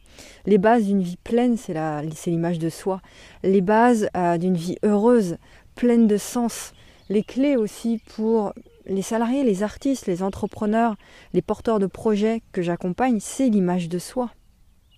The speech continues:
S'il y a bien une chose aujourd'hui qu'il est important de,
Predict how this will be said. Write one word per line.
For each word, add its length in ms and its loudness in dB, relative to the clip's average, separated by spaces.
S'il 180 -2
y 60 6
a 80 6
bien 160 4
une 100 4
chose 260 0
aujourd'hui 460 0
qu'il 220 -8
est 60 -4
important 500 -4
de, 260 -2